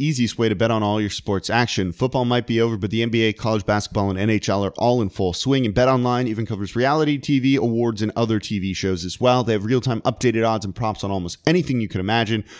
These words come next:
Plus, BetOnline has you covered for all the news, scores, and odds. It's the best way to place your bets, and it's free to sign up.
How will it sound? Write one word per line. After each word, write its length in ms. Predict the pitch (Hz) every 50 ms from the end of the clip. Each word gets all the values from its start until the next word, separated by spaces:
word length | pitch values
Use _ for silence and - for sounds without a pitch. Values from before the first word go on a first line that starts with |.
| - -
Plus, 160 | - 147 131
BetOnline 480 | 120 120 147 151 151 147 139 131 131 127
has 120 | 127 120
you 80 | 110 117
covered 280 | - 127 117 113 101 -
for 100 | 123 117
all 80 | 110
the 80 | 101 104
news, 260 | 107 110 117 120 110
scores, 320 | - - 117 107 101 90
and 120 | 98 92 - -
odds. 300 | 139 139 131 135 127 -
It's 160 | - 131 - -
the 40 |
best 340 | 113 101 123 127 - - -
way 220 | 123 120 120 120 113
to 80 | 107
place 320 | - - 117 113 107 - -
your 120 | 117 113
bets, 280 | 95 110 104 101 - -
and 140 | - 107
it's 120 | 104 95 -
free 280 | - - - 98 92
to 80 | 87 87
sign 280 | - - 95 90 92 104
up. 200 | 107 104 -